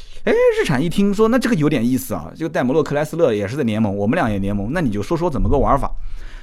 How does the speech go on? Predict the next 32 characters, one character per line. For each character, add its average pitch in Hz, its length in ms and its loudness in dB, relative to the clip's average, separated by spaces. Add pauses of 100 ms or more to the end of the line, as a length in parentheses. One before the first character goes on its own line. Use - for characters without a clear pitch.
(100)
交 254 200 8
叉 262 160 6
持 - 260 -2
股 170 160 0
怎 101 100 -2
么 101 80 0
玩 98 220 0
呢？ 160 160 0 (680)
就 165 120 -2
是 147 220 0
我 143 180 2
持 233 160 0
你 254 80 6
百 156 100 4
分 147 80 2
之 170 60 0
三， 190 200 0
三 190 300 2
十 185 80 2
六 185 80 6
点 120 140 2
八， 131 180 4
你 147 320 0
也 143 180 2
可 151 160 -4
以 147 120 0
持 - 180 -4
我 139 240 0
一 107 80 -4
部 139 140 -4
分 113 200 -4
的 - 140 -10